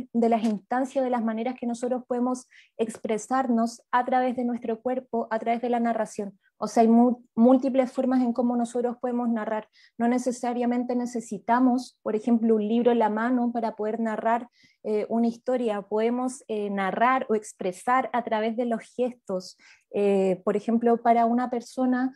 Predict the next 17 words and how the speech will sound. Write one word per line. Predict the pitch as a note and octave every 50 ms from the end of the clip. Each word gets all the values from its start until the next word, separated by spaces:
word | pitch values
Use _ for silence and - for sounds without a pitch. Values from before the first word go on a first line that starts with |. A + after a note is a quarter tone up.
| _ _ _ _ _
eh, | - G#3 G#3+ G#3
sorda, | G#3+ - - B3 A#3+ A#3 A3 G#3 F#3+ F#3 F#3 _ _ _ _ _ _ _
eh, | G#3+ G3+ G3 G3 F#3+ G3 F#3+
también | G3 G3+ G#3 G#3+ A3+ A#3+ A#3+ A#3+
podemos | A#3+ A#3+ A#3+ B3 B3 B3+ A#3+
narrar | A#3 A3+ G#3+ G#3+ - G#3+ A3 A#3 B3+ B3 -
a | - A#3+ A#3
través | - A3+ G#3+ G#3 A3 A3 G#3
del | - A3+ A3 G#3 -
tacto, | _ - B3+ B3+ B3+ _ _ _ - F3 E3+ F3 _ _ _ _ _ _
para | A3 G#3+ G#3+ A3
una | G#3+ A3 A#3 A3+
persona, | A3+ A3 A3+ - - - A#3+ A#3 A#3+ B3 B3 B3 A#3+ A#3+
eh, | - G#3+ G#3+ G#3 G#3 G#3 G#3 G3+ G3+ G3+ G3 G3 G3
no | G3 G#3 A3 A3
vidente. | A#3 A#3 A#3 B3 B3+ B3+ B3 - G3+ F#3+ -
Entonces, | F#3+ F#3+ - A#3 A#3 - C4 B3+